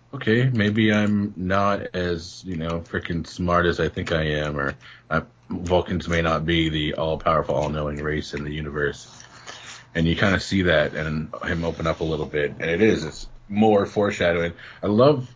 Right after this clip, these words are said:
one thing I love about Enterprise is that it's essentially sort of like,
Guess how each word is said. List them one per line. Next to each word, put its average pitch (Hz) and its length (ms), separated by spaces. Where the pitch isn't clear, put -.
one 127 160
thing 127 140
I 107 40
love 95 200
about 87 140
Enterprise 82 520
is 78 80
that 80 140
it's 78 240
essentially 101 640
sort 110 160
of 104 60
like, - 80